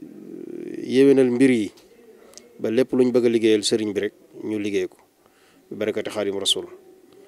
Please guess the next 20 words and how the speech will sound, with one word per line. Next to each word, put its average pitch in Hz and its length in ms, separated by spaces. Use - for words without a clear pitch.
Yal 113 180
na 113 60
Yàlla 107 200
def 104 140
tawféex 101 500
ci 101 420
mbooleem 117 460
àddina 113 280
bi, 117 240
mbooleem 113 320
taalibe 110 320
yi, 101 260
sunu - 240
Borom 104 400
musal 110 320
leen 107 200
te 110 80
aar 104 260
leen 98 240
te 101 220